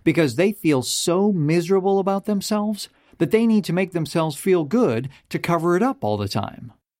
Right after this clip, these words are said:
Chances are that if your cheating deadbeat of an ex-boyfriend slash girlfriend is a miserable overcompensator, cheating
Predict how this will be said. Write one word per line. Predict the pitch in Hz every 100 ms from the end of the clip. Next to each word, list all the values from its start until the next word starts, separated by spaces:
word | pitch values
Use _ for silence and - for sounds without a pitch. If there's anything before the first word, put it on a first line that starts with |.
| _ _
Chances | - 214 233 185 135
are | 143 110 107
that | 123
if | 127
your | 175
cheating | 165 - 190 175 135
deadbeat | 107 147 143 151 156
of | 113
an | 120
ex-boyfriend | 139 - 135 143 - 143 147
slash | - 135 131
girlfriend | - 139 139 147 143 143 - -
is | 135
a | 120
miserable | 113 127 160 175 170 160 165
overcompensator, | 147 135 117 131 139 151 151 170 180 185 - _ _ _ -
cheating | - 254 247 175 160